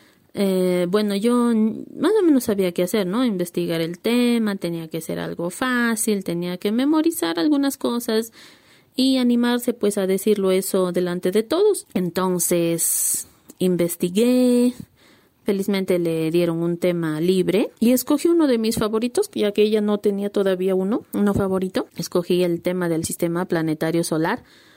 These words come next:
para que pueda hablar de los planetas, de cada uno, y así hacerlo divertido, ¿no? No un tema así común que es súper aburrido. Y como ella también le estaba empezando a gustar,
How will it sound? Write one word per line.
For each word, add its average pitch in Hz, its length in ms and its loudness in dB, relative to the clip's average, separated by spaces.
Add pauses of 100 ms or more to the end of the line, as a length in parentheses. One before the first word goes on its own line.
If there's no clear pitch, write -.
(340)
para 165 180 -4
que 165 120 -2
pueda 165 260 -2
hablar 156 240 -4
de 143 80 -2
los 131 160 -6
planetas, 151 1080 -2
de 147 120 -6
cada 147 400 -4
uno, 226 760 2
y 202 120 0
así 370 180 -2 (100)
hacerlo 427 300 2
divertido, 160 560 -2
¿no? 160 200 -4
No 170 180 -2
un 160 100 -2
tema 156 300 -4
así 156 360 -2
común 156 400 -4
que 160 100 0
es 156 80 -2
súper 180 260 -2
aburrido. 156 420 -4 (380)
Y 175 120 -6
como 170 200 -2
ella 180 140 0
también 185 280 -4
le 190 40 0
estaba 202 240 -2
empezando 240 440 0
a 262 40 2
gustar, 277 320 -4